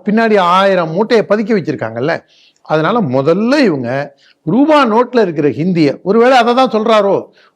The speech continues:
ஒருவேளை தமிழ்நாட்டுக்குன்னு தனி நாணயம், தமிழ்நாட்டுக்குன்னு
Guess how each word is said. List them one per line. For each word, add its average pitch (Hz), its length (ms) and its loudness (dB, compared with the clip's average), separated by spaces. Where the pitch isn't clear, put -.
ஒருவேளை 220 300 2
தமிழ்நாட்டுக்குன்னு 233 840 0
தனி 220 280 0
நாணயம், 196 560 -2
தமிழ்நாட்டுக்குன்னு 233 760 0